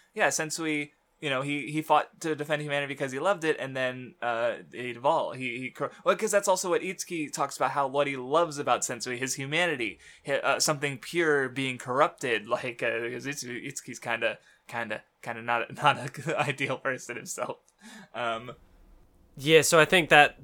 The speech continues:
Speaker 2: that's one of the examples where some nuance gets lost in, by the way it's translated. Because, like,
Speaker 1: Yeah,
Speaker 2: yeah,
Speaker 1: no, that's
Speaker 2: he
Speaker 1: 'cause
Speaker 2: is
Speaker 1: I, I didn't
Speaker 2: trying
Speaker 1: even
Speaker 2: to do a
Speaker 1: question it, but
Speaker 2: genocide because, uh, uh, I, I mean, like, it's,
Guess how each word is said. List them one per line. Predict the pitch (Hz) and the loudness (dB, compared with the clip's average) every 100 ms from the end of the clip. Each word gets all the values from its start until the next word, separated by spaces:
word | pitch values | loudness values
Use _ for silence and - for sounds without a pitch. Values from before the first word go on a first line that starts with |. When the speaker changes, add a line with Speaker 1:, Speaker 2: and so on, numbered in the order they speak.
| - | 6
Speaker 2:
that's | 147 151 - - | 10 10 8 -2
one | 135 147 143 | 6 8 8
of | 131 | 8
the | 131 | 6
examples | 120 120 120 117 117 113 101 | 8 8 8 8 6 4 2
where | 110 113 110 107 107 | 4 6 8 8 4
some | - 151 135 | 6 4 6
nuance | 123 123 113 104 95 - | 4 8 8 6 2 -2
gets | 107 - | -2 2
lost | 113 104 98 | 4 4 4
in, | 117 104 - 123 107 | -2 -4 -8 -12 2
by | 135 123 | 4 6
the | |
way | 113 110 98 | 8 8 6
it's | - | 2
translated. | - 104 92 90 92 85 87 - - - - _ _ _ - _ - - - - | 0 2 2 0 -2 -2 -6 -8 -20 -20 -20 _ _ _ -20 _ -20 -20 -8 2
Because, | 151 156 | 4 6
like, | 156 147 | 6 4
Speaker 1:
Yeah, | |
Speaker 2:
yeah, | - 180 175 175 170 127 | 6 8 10 12 10 8
Speaker 1:
no, | |
that's | 110 175 180 | 6 6 8
Speaker 2:
he | |
Speaker 1:
'cause | 185 | 6
Speaker 2:
is | |
Speaker 1:
I, | 127 120 | 6 6
I | 143 | 8
didn't | 165 | 8
Speaker 2:
trying | 160 | 6
Speaker 1:
even | 139 | 2
Speaker 2:
to | 147 | 4
do | 143 131 | 6 4
a | |
Speaker 1:
question | 117 | 4
it, | 127 117 113 | 4 4 2
but | 110 | 4
Speaker 2:
genocide | 107 104 104 101 | 6 6 4 2
because, | 120 - 117 107 98 104 | -6 -2 0 0 0 -6
uh, | 82 - 95 | -6 -8 -10
uh, | - - - 87 - | -10 -10 -12 -14 -10
I, | - 160 170 - | -6 0 0 4
I | 160 | 4
mean, | 170 151 | 4 2
like, | 151 156 | 0 0
it's, | - - | -2 -4